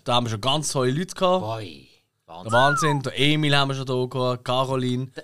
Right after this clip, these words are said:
Speaker 2: der Emil ist allerdings in einer Hausaufgabenfolge da gewesen.
Speaker 1: Das ist richtig, ja. Das ist ein bisschen eine Scheissfolge
Speaker 2: Aber das
Speaker 1: gewesen.
Speaker 2: ist so eine, so eine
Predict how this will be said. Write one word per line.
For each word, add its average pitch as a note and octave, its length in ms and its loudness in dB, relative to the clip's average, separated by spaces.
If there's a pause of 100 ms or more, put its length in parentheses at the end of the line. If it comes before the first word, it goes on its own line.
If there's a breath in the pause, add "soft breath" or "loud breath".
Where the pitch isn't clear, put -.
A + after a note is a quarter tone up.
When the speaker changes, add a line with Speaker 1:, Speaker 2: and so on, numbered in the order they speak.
(120)
Speaker 2:
der - 200 -10
Emil G3 280 0
ist G#3 100 -10
allerdings G3+ 360 -8
in E3 100 -18
einer C3+ 140 -10
Hausaufgabenfolge C#3+ 800 -14
da C3 80 -8
gewesen. - 160 -18
Speaker 1:
Das B2 180 -2
ist C3+ 200 0
richtig, G#2 360 -4
ja. F#2 160 -4
Das A#2 100 -2
ist C3 80 -4
ein A#2 60 -2
bisschen A#2+ 140 2
eine G#2 120 -2
Scheissfolge B2 440 -2
Speaker 2:
Aber C#3 120 4
das D3 100 2
Speaker 1:
gewesen. D#3+ 120 6
Speaker 2:
ist - 40 -4
so D#3+ 80 0
eine, C3+ 240 0 (180)
so - 140 -20
eine A#2 120 -12